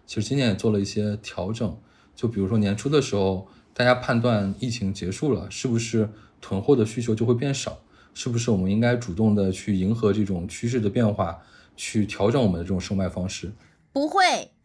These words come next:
Speaker 2: 我要说我是完全P T S D了，
Speaker 1: 嗯。
Speaker 2: 我现在就真的是凡是那种保质期稍微长一点的东西，我真的是会买很多囤在家里。<laughs>
Speaker 1: 对，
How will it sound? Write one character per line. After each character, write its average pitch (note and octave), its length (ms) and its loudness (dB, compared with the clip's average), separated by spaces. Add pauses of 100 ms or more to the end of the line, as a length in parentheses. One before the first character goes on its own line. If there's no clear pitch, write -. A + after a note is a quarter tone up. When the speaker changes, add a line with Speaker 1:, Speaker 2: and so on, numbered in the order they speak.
Speaker 2:
我 A3 100 4
要 B3+ 180 10
说 C#4+ 320 6
我 A3 180 4
是 C4+ 220 2
完 G3+ 220 4
全 G#3+ 180 0
P G#3+ 160 2
T A#3 180 0
S A3+ 220 -2
D A3+ 140 0
了， D#3 100 0
Speaker 1:
嗯。 C#3 60 0
Speaker 2:
我 D3+ 80 0
现 B3 120 0
在 A3 120 4
就 G#3+ 100 2
真 A#3 160 -2
的 G#3+ 120 2
是 F#3 260 -2
凡 E3+ 280 -2
是 A3+ 180 0
那 A3 140 2
种 F3 220 -4
保 C3+ 180 -2
质 F3+ 140 -4
期 A3 160 -2
稍 A#3 220 2
微 A#3+ 100 2
长 D#3+ 260 -8
一 F#3 40 -2
点 F3 120 -4
的 C#3 100 -6
东 D#3 140 -4
西， F3+ 160 -4
我 D3 120 -2
真 F#3+ 160 -2
的 G3 80 0
是 G3+ 120 -4
会 F#3+ 120 -2
买 D#3+ 200 -4
很 E3 160 -6
多 D#3+ 160 -2
囤 D3+ 200 -6
在 D#3 160 -2
家 D3+ 260 -6
里。 A#2 180 -10 (440)
<laughs> - 400 2
Speaker 1:
对， F2+ 280 2